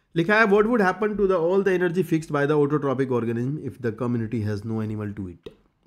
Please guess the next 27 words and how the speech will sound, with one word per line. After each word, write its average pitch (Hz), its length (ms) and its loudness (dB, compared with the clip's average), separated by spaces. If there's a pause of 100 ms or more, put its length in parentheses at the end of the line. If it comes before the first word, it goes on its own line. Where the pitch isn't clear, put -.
कह 160 60 -6
रहे 180 120 -4
अगर 151 220 -6
प्लांट 147 600 -6
क्या 160 140 -4
करेंगे 110 380 -6 (300)
अगर 117 200 -4
मान 110 180 -2
लो 110 80 -2
कोई 113 100 -2
खाने 110 260 -6
वाला 101 200 -6
ना 101 120 -8
हो 98 140 -8
तो? 156 280 -8 (1080)
"You 240 100 -2
can 269 160 2
think 247 200 4
of 226 100 -4
predation 196 380 4
as 131 100 0
nature's 151 380 0
way 135 160 0
to 131 100 -10
tra-, 120 200 -4
transferring 127 600 -2
the 110 260 -2